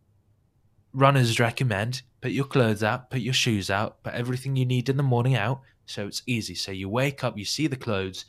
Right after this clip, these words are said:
you go, "Right, let's go on a run." Or, "Let's play guitar," or, "Let's film a video." And I think that's it, just sort of making it easy for you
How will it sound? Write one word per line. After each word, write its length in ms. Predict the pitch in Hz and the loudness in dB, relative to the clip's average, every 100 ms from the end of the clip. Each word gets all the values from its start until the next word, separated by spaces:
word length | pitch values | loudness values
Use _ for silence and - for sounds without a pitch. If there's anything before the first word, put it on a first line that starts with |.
| - - | -14 -6
you 60 | |
go, 300 | 104 98 87 104 | -2 0 -2 2
"Right, 260 | 113 104 - | 4 4 0
let's 380 | 123 135 143 - | 4 6 6 4
go 180 | 135 117 | 2 2
on 140 | 110 | 2
a 100 | 101 | 0
run." 220 | 104 85 - _ _ _ _ _ _ | 0 -2 -8 _ _ _ _ _ _
Or, 200 | 113 98 | 0 2
"Let's 320 | 104 156 - | 4 4 2
play 200 | - 117 | -2 -4
guitar," 360 | 110 101 92 87 | -4 -6 -6 -8
or, 160 | 90 - - - _ | -10 -16 -20 -20 _
"Let's 520 | 107 113 151 - - - | 0 2 2 0 -2 -4
film 380 | - 120 107 107 - | -4 -2 -2 -4 -4
a 140 | 104 | -4
video." 360 | 98 95 87 - _ _ _ _ - - - _ | -2 -4 -6 -12 _ _ _ _ -20 -20 -20 _
And 140 | 135 | 2
I 80 | 135 | 4
think 260 | 127 151 123 | 2 -4 0
that's 300 | 120 - 135 | -2 0 -4
it, 140 | 104 | -2
just 180 | 110 - | -2 0
sort 320 | - 113 107 | 0 0 -2
of 40 | - _ _ _ _ _ _ _ _ _ | -8 _ _ _ _ _ _ _ _ _
making 480 | 135 170 196 - 127 | -2 -2 -2 -4 -4
it 160 | 117 - | -6 -2
easy 380 | 127 143 110 98 | 2 2 2 -4
for 180 | - 95 | -6 -8
you 340 | 90 107 | -6 -10